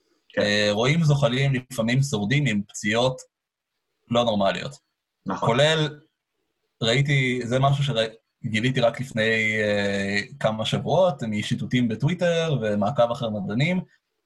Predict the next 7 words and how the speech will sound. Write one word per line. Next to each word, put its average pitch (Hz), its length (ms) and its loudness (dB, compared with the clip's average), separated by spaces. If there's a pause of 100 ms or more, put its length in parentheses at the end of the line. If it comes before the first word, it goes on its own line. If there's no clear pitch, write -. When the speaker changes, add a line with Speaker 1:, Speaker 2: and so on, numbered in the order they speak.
(140)
Speaker 2:
שלא 135 340 0
פעם, 185 380 2 (140)
אלא 117 160 2
כבר 117 300 -2
פעמיים 139 560 0
לפחות, 180 580 -2 (1000)
אה, 107 340 0